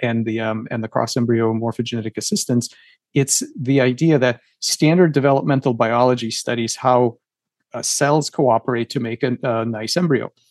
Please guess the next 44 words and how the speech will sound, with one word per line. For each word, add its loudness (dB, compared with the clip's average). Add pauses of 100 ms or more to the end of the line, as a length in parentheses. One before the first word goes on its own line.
(180)
Well, 0
it -4
turns 0
out 2
that 2 (200)
there's, -2
this -2
actually -2
works 0
on -2
a -4
higher 2
level 0
as -6
well. 2 (160)
So 0
groups 0
of 0
embryos 0 (100)
also 2
work 0
together -2 (200)
to 2
complete 0
morphogenesis. -6 (400)
And 0 (300)
in 4
both 2
of 0
these 2
cases, -2
what -2
we -6
want 0
to 4
understand 0
is 0
where 2
is 4
the -2
information? -4
What 0
is 0
the 0